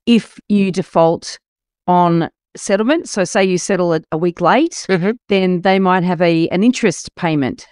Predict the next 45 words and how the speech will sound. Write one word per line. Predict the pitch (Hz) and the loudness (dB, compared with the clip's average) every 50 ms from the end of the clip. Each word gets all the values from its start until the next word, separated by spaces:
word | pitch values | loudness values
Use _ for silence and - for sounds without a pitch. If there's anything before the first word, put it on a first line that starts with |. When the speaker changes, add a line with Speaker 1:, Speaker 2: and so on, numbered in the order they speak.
| _ | _
Speaker 1:
and | - 180 | -2 0
that's | 175 165 - - - | 0 0 -2 -4 -6
included | 196 175 - 214 190 175 175 | -6 -4 0 0 2 2 2
in | 170 | 0
the | 165 165 | 0 -2
special | - - 185 - - 185 | 0 -2 -2 -2 -2 -4
conditions. | - 175 156 170 165 - - 131 127 - | -4 -2 -2 0 -2 -2 -2 -4 -2 0
So | - 170 | 0 2
that | 175 190 - | 2 2 0
it's, | - 202 - - | 0 -2 -4 -6
um, | 233 226 - - | -8 -8 -4 -2
it, | 202 196 - _ _ _ | -2 -2 -2 _ _ _
there's | - 185 202 208 | -4 -4 0 2
all | 240 247 254 233 | 2 2 2 0
sorts | - - 214 208 190 - | -2 -2 -4 -4 -4 -6
of | 170 - | -10 -6
things | - 156 143 143 - | -2 -2 -2 -2 -2
that | - | -2
can | 180 175 170 170 | 0 0 2 2
be | 160 | 2
Speaker 2:
Mm. | 151 | 0
Speaker 1:
included | 143 - - 170 151 151 143 | -2 -2 -4 -4 -2 -2 -4
as | 139 143 - | -6 -6 -8
special | - - - 160 - - - | -6 -4 -4 -4 -4 -6 -4
conditions. | - 143 131 143 147 - - - 82 - - - _ _ _ _ | -2 -2 -2 -2 -2 -4 -6 -8 -8 -10 -14 -18 _ _ _ _
Speaker 2:
Oh, | - 233 - _ _ | -4 -4 -4 _ _
one | 262 254 240 | -4 -2 -2
of | |
your | 214 190 190 | -2 -2 -4
favourites, | - _ 175 160 160 170 170 175 - - | -4 _ 0 0 0 -2 -4 -6 -8 -8
Veronica, | - - 170 180 196 - 240 | -8 -6 -6 -6 -6 -6 -8
Speaker 1:
Oh, | 226 - - - - 466 453 | -8 -8 -6 -2 0 0 0
Speaker 2:
spruiker. | - 370 349 339 359 370 349 349 359 311 _ _ _ _ _ _ _ | 2 2 2 4 4 2 0 -2 -4 -12 _ _ _ _ _ _ _
Speaker 1:
spruiker, | - 156 160 165 170 180 185 180 - 185 143 147 147 - | -6 -2 0 2 4 4 2 2 2 -2 -2 -2 -4 -8
hate | - - 165 170 160 - _ | -8 -4 -4 -4 -4 -6 _
them. | - - - 175 180 165 - | -6 -4 -2 -2 -4 -4 -8
Speaker 2:
<laughs> | _ _ _ _ _ _ _ - 294 - _ | _ _ _ _ _ _ _ -10 -10 -8 _
Speaker 1:
So | - - 233 240 240 240 233 233 | -4 0 0 2 2 2 0 -2
basically | 208 _ 294 320 381 370 - 392 480 494 415 | -2 _ 0 0 0 -2 -4 -4 -2 0 0
a | 302 | -2
spruiker | - - - _ _ 247 262 269 - - 254 220 190 | -4 -8 -20 _ _ 0 0 0 0 0 0 2 2
is | 190 175 | 0 0
not | 214 220 220 240 240 | 0 0 2 2 2
a | 254 | 0
very, | 214 226 214 196 190 180 170 160 | -2 -2 -2 0 0 0 0 -2